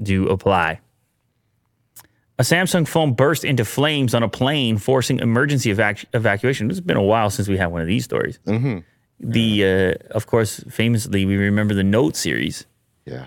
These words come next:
Speaker 1: having some
Speaker 2: With a video and
Speaker 1: plane issues. Oh, you have a video
Speaker 2: No,
Speaker 1: here?
Speaker 2: this, this
Speaker 1: Oh.
Speaker 2: doesn't have a video.
Speaker 1: It's being reported that a Samsung smartphone burst into flames inside an Alaska Airlines flight. Yesterday evening, upon inspection, it was found that the passenger's Galaxy A twenty-one caught fire in the cargo hold.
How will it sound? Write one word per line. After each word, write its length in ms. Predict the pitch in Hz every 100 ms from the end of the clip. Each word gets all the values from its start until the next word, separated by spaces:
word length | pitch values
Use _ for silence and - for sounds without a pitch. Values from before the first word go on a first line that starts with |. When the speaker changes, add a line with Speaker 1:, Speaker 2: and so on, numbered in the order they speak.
| -
Speaker 1:
having 240 | - 107
some 400 | 95 98 90 107 - _ _
Speaker 2:
With 200 | 85 80 80
a 40 |
video 680 | 71 76 76 71 67 67 69
and 220 | 64 -
Speaker 1:
plane 380 | - 104 95 92
issues. 260 | 90 - -
Oh, 100 | 151
you 120 | 131
have 80 | 127
a 80 | 120
video 300 | 104 101 135
Speaker 2:
No, 220 | 101 101
Speaker 1:
here? 100 | 107
Speaker 2:
this, 240 | - 90 -
this 60 | -
Speaker 1:
Oh. 180 | 87 80
Speaker 2:
doesn't 280 | 82 80
have 160 | 78 73
a 40 |
video. 220 | 73 71 -
Speaker 1:
It's 100 | 120
being 160 | 180
reported 360 | 180 143 160 156
that 80 | 131
a 40 |
Samsung 420 | 104 131 123 123 -
smartphone 360 | 123 113 110
burst 240 | 113 113 113
into 100 | 95
flames 300 | 113 107 104
inside 320 | 92 104 101
an 80 | 95
Alaska 560 | 95 110 120 - -
Airlines 380 | 113 113 113 110
flight. 340 | - 107 104 - _ _ _ _ _
Yesterday 340 | 127 160 160 110
evening, 300 | 123 120 120
upon 240 | 107 107
inspection, 400 | 95 - 98 98
it 40 |
was 100 | 87
found 200 | - 95
that 60 | 92
the 60 | 92
passenger's 500 | 98 98 101 90 104
Galaxy 380 | 95 98 98 -
A 200 | 110 117
twenty-one 500 | - 120 107 113 139
caught 200 | 117 101
fire 240 | - 90
in 60 | 90
the 40 | 80
cargo 380 | 101 98 98 98
hold. 360 | 101 95 -